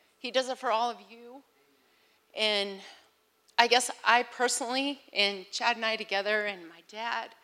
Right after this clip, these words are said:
we have to thank our church family. You guys have stood by us, text messages and prayers, and it's just so awesome to have a church family. It is. I mean, and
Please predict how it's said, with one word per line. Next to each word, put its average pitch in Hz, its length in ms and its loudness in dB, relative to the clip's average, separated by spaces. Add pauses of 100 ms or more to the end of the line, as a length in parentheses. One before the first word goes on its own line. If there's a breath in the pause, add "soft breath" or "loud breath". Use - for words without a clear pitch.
(840 soft breath)
we 294 80 -6
have - 280 -8
to 320 100 -6
thank 247 420 -6 (140)
our 214 100 2
church 220 320 -6
family. 214 380 -10
You 226 200 -14
guys 320 240 -6
have 262 180 -6
stood - 520 -8
by 233 220 6
us, - 440 -8 (400 soft breath)
text - 360 -8
messages 285 800 -8
and 202 200 -14 (720 soft breath)
prayers, 349 760 -6 (100)
and 208 440 -10 (640 soft breath)
it's - 360 -6
just - 500 -4
so 240 300 -2
awesome 254 320 0
to 226 60 -8
have 240 140 -4
a 240 60 -12
church - 320 -12
family. 180 460 -20 (300 soft breath)
It 233 140 0
is. 208 500 -4 (120)
I 233 120 -4
mean, 262 280 2
and 214 200 -4